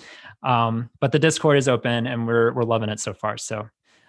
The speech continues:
um, we hit an amazing goal on Patreon, two hundred patrons over the holidays. I think it was, like, Christmas Eve. It was either Christmas Eve or Christmas Eve Eve. Um, we hit two hundred patrons. And for the last few months, I've, I've been saying when we hit two hundred patrons, we'll, we'll bring back the Convo Cast. And basically what that means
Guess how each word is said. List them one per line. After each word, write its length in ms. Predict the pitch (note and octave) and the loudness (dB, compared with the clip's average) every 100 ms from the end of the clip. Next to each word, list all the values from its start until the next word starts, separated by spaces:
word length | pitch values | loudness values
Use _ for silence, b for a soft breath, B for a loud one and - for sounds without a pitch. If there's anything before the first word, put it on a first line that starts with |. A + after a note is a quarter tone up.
| _ C3 | _ 0
um, 320 | B2 A#2 A#2 | 2 2 2
we 120 | C3 | 2
hit 160 | C3+ E3+ | 4 6
an 80 | D3+ | 6
amazing 340 | D3 D3 C#3+ | 6 6 6
goal 200 | C3+ C3 | 6 6
on 100 | A#2+ | 4
Patreon, 520 | A#2+ A#2+ C3 A#2 A#2 | 0 0 2 4 2
two 240 | - F3 E3 | 2 6 6
hundred 280 | D#3+ C#3 | 6 4
patrons 500 | - B2 - A2+ A2+ - | 2 -2 0 0 0 0
over 200 | C3+ B2 | 2 2
the 60 | A2+ | 4
holidays. 720 | A2+ A2+ A2 A2+ A2 A2+ b b - | 4 4 4 2 0 -4 b b -10
I 40 | |
think 120 | - A#3+ | 0 2
it 40 | |
was, 140 | C#4 | 4
like, 160 | G3 - | 4 2
Christmas 400 | - D3+ D3 - | 0 2 2 0
Eve. 420 | A#2 C3+ E3+ - - | 0 0 0 -6 0
It 60 | |
was 100 | C3+ | 4
either 100 | G3 | 6
Christmas 360 | F3+ F#3+ F#3+ C#3+ | 6 2 2 2
Eve 180 | C#3 C3+ | 2 2
or 80 | A#2+ | 2
Christmas 340 | C3 B2+ A#2 | 0 -2 -4
Eve 220 | - A#2+ | -2 -2
Eve. 300 | B2 G#2+ A2 B B B B | -2 -4 -6 B B B B
Um, 460 | D3 B2+ A#2+ A#2+ B2+ | 0 4 4 4 0
we 100 | C3+ | 2
hit 180 | D#3 F3+ | 2 2
two 140 | - | 4
hundred 240 | F3+ E3 D3 | 4 4 2
patrons. 600 | D3+ C#3+ C3 A#2 A#2 B B B _ | 0 0 0 0 -2 B B B _
And 500 | C#3 C#3 C3 B2+ B2 | -2 2 2 0 -4
for 180 | - C#3 | -2 0
the 100 | B2+ - - _ - | 0 -2 -14 _ 0
last 240 | D3 - | 2 4
few 120 | F#3 | 6
months, 280 | C3+ E3+ D#3 | 6 6 6
I've, 220 | C3 B2+ C#3 | 4 2 0
I've 100 | C3 | 2
been 100 | C3+ | 2
saying 360 | - E3 C#3+ | 2 2 2
when 80 | B2 | 2
we 60 | B2+ | 2
hit 160 | C3+ - | 2 2
two 100 | C#3 | 0
hundred 160 | C3 | 0
patrons, 380 | - C#3 C3 A2 | 0 -2 -2 -2
we'll, 420 | A#2 A#2+ A#2+ B2 | 2 4 4 2
we'll 120 | B2+ B2 | 2 2
bring 200 | C#3 C#3 | 2 4
back 240 | C#3 - | 2 0
the 60 | C#3 | -2
Convo 320 | C3+ D3+ A#2 | 2 2 2
Cast. 320 | A#2 A2 - | 0 -4 -4
And 120 | B2 | 0
basically 420 | B2 C3+ D3 C3+ A#2+ | 0 2 0 2 2
what 140 | A2+ | 2
that 160 | A#2 A#2+ | 0 0
means 320 | A2+ A#2 | 0 -2